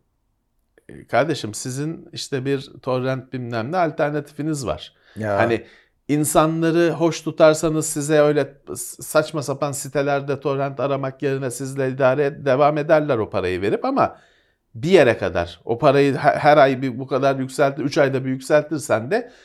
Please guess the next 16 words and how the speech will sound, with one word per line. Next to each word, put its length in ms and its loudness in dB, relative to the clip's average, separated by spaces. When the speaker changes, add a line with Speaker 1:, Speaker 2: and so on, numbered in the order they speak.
Speaker 1:
eski 380 -2
şeyine 360 2
döner 220 -4
adam. 320 -8
Eski 400 -4
düze-, 180 -4
"Ya 180 4
ben 180 0
bununla 240 -2
hallediyordum 560 -2
zaten." 420 -2
diye 180 0
Speaker 2:
Abi, 240 0
Speaker 1:
eski 360 -4
düzenine 440 0
döner. 380 -6